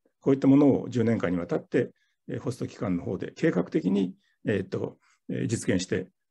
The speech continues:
いっていただく必要があるということになります。それから一方で、そのダブリューピーアイセンター自身は、そのホスト機関の組織改革の、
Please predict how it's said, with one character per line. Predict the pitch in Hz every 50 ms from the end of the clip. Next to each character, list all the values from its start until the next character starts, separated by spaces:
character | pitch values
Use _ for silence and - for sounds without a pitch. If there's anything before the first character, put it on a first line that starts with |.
| _ _ -
い | - 90
っ | 92
て | - - 107
い | -
た | - - 98
だ | 92
く | 90 90
必 | - - -
要 | - -
が | - -
あ | -
る | - - - _ _ _ -
と | - - 60 - -
い | -
う | 131
こ | 131 127
と | 120 139 131
に | 123
な | 104 101
り | -
ま | - - 127
す。 | - - _ _ _ _ _ _ _ _ _ _ _ -
そ | 139
れ | 135
か | 131 - 143
ら | 139
一 | 135 135 -
方 | 226 220
で、 | 170 135 117 - -
そ | - 135
の | 131 127
ダ | 127 135 131
ブ | 131
リ | 131
ュ |
ー | 131
ピ | 127 147
ー | 147
ア | 127
イ | 120
セ | - 139
ン | 131
タ | 131 120
ー | 107
自 | 120 127 - - 131
身 | 120 139
は、 | 156 151 151 127 - _ _ _ _ _ _
そ | - - 123
の | 117
ホ | - 120
ス | 110 -
ト | - 123
機 | - -
関 | - 123 113 117 -
の | 180 185 - - - - _ _ _
組 | - - 98
織 | - -
改 | - 123 110 98
革 | 95 90 - -
の、 | - 90 - -